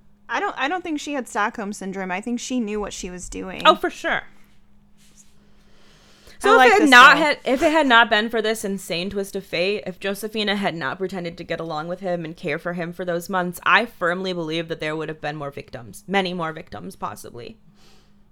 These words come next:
Speaker 1: Yeah.
Speaker 2: So obviously, Josefina Rivera, being the amazing female warrior goddess that she is, went straight home and told her boyfriend, Vincent Nelson, what was going on.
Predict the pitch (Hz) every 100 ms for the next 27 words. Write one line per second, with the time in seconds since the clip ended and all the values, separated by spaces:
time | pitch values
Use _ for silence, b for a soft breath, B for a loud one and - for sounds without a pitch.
0 | _ - - - - _ _ - b b
1 | b b b 233 302 294 294 254 220 240
2 | 208 208 208 214 202 190 185 170 165 190
3 | 180 170 180 175 170 185 190 196 185 -
4 | 185 170 170 165 165 156 165 190 175 151
5 | - - 202 - - 180 - 196 185 226
6 | 262 349 392 B B B - 202 - -
7 | - 185 - 415 - 202 175 180 170 175
8 | 196 175 185 170 160 156 165 165 277 -
9 | 190 185 202 180 175 139 - 160 208 247
10 | B B B 180 202 202 196 180 175 165
11 | 135 98 107